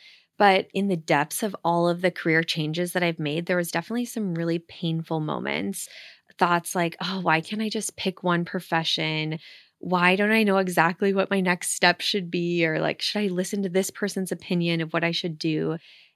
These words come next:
And when I first started my career, I knew that I wanted to pivot from what I went to college for. So I crowdsourced opinions a lot. I would allow myself to sit in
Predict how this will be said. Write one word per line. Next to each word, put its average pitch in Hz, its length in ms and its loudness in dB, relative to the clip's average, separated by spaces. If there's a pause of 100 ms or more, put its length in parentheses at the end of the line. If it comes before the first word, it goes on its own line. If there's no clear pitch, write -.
And 196 480 0 (100)
when 202 180 2
I 196 160 2
first 254 240 -2
started 196 260 0
my 180 120 0
career, 165 340 2
I 175 140 -2
knew 180 460 2
that 196 220 -4
I 185 120 0
wanted 170 360 0
to - 100 -14
pivot 185 460 -2
from 175 160 -4
what 165 120 0
I 160 80 0
went 165 200 -2
to 165 80 -8
college 180 520 -4
for. 147 380 -4 (340)
So 202 420 4
I 190 100 4
crowdsourced 190 920 0
opinions 180 680 -4
a 170 60 -2
lot. - 640 -4 (440)
I 175 540 4
would 185 340 2
allow 170 260 2
myself 180 340 0
to 185 100 -4
sit - 180 -2
in 170 120 -2